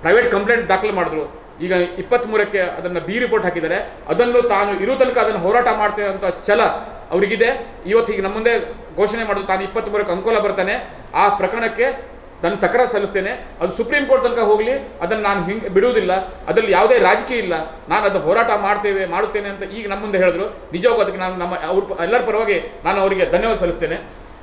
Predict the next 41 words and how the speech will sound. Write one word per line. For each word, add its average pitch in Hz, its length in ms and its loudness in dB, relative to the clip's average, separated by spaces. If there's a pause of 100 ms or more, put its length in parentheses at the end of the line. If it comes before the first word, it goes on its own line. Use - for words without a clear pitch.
(260)
ನಮಗೆ 233 300 2
ಬೇಕಾದ್ದು 226 760 4
ಯಾವುದೇ 208 220 6
ರಾಜಕೀಯ 208 380 4
ಅಲ್ಲ. 160 140 0
ನಾನು 196 180 0
ಈಗ 214 100 -6
ಬಂದಾಗ 196 340 2
ಇಲ್ಲಿ 202 120 -2
ಹೇಳಿದೆ, 196 240 2
ನಮ್ಮೆಲ್ಲರ 180 320 -2
ಪರವಾಗಿ 202 260 2
ಹೇಳಿದ್ದೇನೆ, 190 480 -2 (180)
"ಸ್ವಾಮೀಜಿ, 240 400 0
ನಾವು 208 200 -2
ನಿಮ್ಮ 208 140 -8
ಜೊತೆ 214 180 0
ಇರ್ತೇವೆ, 196 440 0 (420)
ಹೋರಾಟಕ್ಕಷ್ಟೇ. 233 680 2 (320)
ಯಾವುದೇ 247 320 4
ರಾಜಕೀಯ 220 440 2
ಲೀಡರ್ಗಳ, 233 380 0 (120)
ಯಾವುದೇ 220 220 4
ಮುಖಂಡರನ್ನ 226 460 0
ಹೊತ್ಕೊಂಡು 220 560 -6 (140)
ತಾವು 208 180 2
ಇಲ್ಲಿ 220 140 0
ಬರಬಾರ್ದು. 208 640 -2
ನಾವು 240 180 -2
ಅದಕ್ಕೆ 226 260 -4 (500)
ಸಲ್-, 208 220 0
ಇದು 190 120 -2
ಅವ್-, 196 200 -2
ಅವ್-, 202 160 0
ನಾವು 202 180 0
ಆ 233 440 2
ಮುಖಂಡ 262 340 -2
ತಗೊಬಂದ್ರೆ 233 460 -2
ನಾವು 220 180 -4
ಇಲ್ಲಿ 214 160 -2
ಜೊತೆಗಿರುವುದಿಲ್ಲ. 196 560 -4